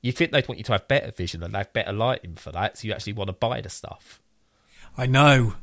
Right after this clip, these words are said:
Speaker 2: I know, it's hideous.
Speaker 1: But yeah, it seems to really, really affect me. But yeah, we, we've got covid in the, well, they're locked down for, gonna look like at least another ten days after the results come back, unless anything go negative.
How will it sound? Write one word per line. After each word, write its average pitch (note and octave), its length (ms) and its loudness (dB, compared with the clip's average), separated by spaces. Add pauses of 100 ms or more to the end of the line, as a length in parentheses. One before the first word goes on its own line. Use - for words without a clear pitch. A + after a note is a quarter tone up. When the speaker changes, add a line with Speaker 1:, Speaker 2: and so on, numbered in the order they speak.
Speaker 2:
I C3+ 80 0
know, C3+ 220 8
it's A#2 160 0
hideous. C3+ 600 0 (140)
Speaker 1:
But A2+ 160 -2
yeah, D3 140 8
it A2+ 120 4
seems C#3 160 -2
to C#3 80 -2 (160)
really, B2+ 480 4
really A#2 220 -2
affect C#3 240 2
me. B2 60 0
But D3+ 120 4
yeah, E3+ 260 10
we, D#3 140 2
we've C3+ 180 0
got - 160 -2
covid A#2+ 420 0
in A#2 100 -4
the, A#2 280 -2 (460)
well, B2 140 4
they're C#3 200 12
locked B2 280 6
down G#2+ 260 4
for, G#2+ 360 0 (360)
gonna G#2+ 200 4
look G#2+ 140 4
like G#2 220 4
at G#2 80 0
least G#2 240 0
another G2 220 -2
ten G2 280 -2
days F#2+ 300 0
after G2+ 240 -4
the F#2 80 -6
results G2 400 -4
come F#2+ 280 -6
back, G#2 360 0
unless F#2+ 240 -4
anything G2 220 -4
go F#2+ 100 -2
negative. G2+ 640 -4